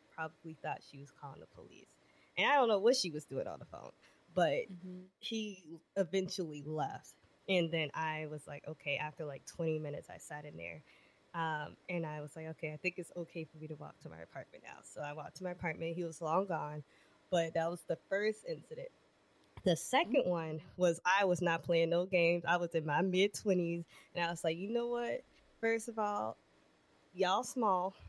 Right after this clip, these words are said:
Speaker 1: Okay,
Speaker 2: Mm-hmm.
Speaker 1: I'm small too, but I'm, <laughs> you know, I'm like,
Speaker 2: <laughs>
Speaker 1: you know what? I got this long-ass umbrella with me. This guy is behind me. He's like, 'Hey, hey.'" And I'm like, "What?" I turned around, I was like, "Nani?"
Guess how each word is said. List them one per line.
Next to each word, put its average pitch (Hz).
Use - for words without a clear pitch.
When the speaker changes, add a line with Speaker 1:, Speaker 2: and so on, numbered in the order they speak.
Speaker 1:
Okay, 139
Speaker 2:
Mm-hmm. 165
Speaker 1:
I'm 240
small 269
too, 220
but 151
I'm, 214
<laughs> -
you 240
know, 202
I'm 208
like, 180
Speaker 2:
<laughs> -
Speaker 1:
you 220
know 233
what? 226
I 120
got 190
this 175
long-ass 220
umbrella 208
with 208
me. 214
This 262
guy 202
is 165
behind 196
me. 170
He's 175
like, 147
'Hey, 196
hey.'" 220
And 214
I'm 269
like, 233
"What?" 226
I 185
turned 226
around, 208
I 208
was 196
like, 165
"Nani?" 170